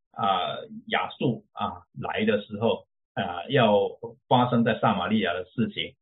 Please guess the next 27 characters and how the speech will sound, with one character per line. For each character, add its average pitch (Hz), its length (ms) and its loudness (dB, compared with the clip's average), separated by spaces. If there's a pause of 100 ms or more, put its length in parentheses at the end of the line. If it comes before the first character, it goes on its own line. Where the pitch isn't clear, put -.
那 101 160 0
后 120 260 4
来 90 200 0
呢， 95 140 -4 (420)
这 110 60 4
一 104 180 4
个 98 340 0 (100)
巴 131 200 2
比 110 180 -4
伦 107 240 -6
啊， 104 160 2
尼 98 120 -4
布 120 120 0
甲 98 180 -2
尼 104 160 -2
撒 113 300 2 (220)
来 90 180 -2
的 95 160 -2
时 107 140 2
候 101 100 0
发 113 160 6
生 110 140 2
在 110 80 2
耶 127 180 4
路 131 220 4
撒 110 160 4
冷 - 180 -2